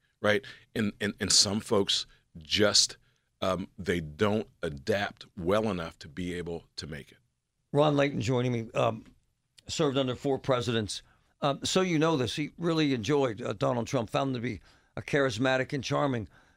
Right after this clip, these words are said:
Speaker 2: uh, and kinda understood early on. We would text why he was having success, quite frankly. He filled the room with his charm. Uh, when we come back, um, why do Americans seem to resent cops now? All of them. Um,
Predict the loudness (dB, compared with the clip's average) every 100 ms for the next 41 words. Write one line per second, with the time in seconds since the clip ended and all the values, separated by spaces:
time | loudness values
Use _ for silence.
0 | -6 -4 0 -2 0 2 4 4 2 2
1 | 2 4 4 4 4 4 2 2 0 2
2 | 0 0 -6 -14 _ _ _ -2 2 4
3 | 2 2 2 2 -2 -2 2 2 0 -10
4 | -8 -4 -2 -2 -4 -6 -12 _ _ _
5 | -12 -4 2 4 4 4 4 2 0 0
6 | 0 2 0 -6 _ _ _ _ -2 2
7 | 2 2 2 6 4 2 -6 _ _ _
8 | _ 0 2 2 -2 -16 -10 0 4 6
9 | 6 4 4 6 6 6 4 0 -2 -6
10 | -2 0 2 0 0 2 2 2 -8 _
11 | 0 0 -2 -4 -4 -6 -10 _ _ _
12 | _ _ _ _ _ _ _ _ 6 8
13 | 6 4 -4 -12 _ _ _ _ _ _
14 | _ -14 -12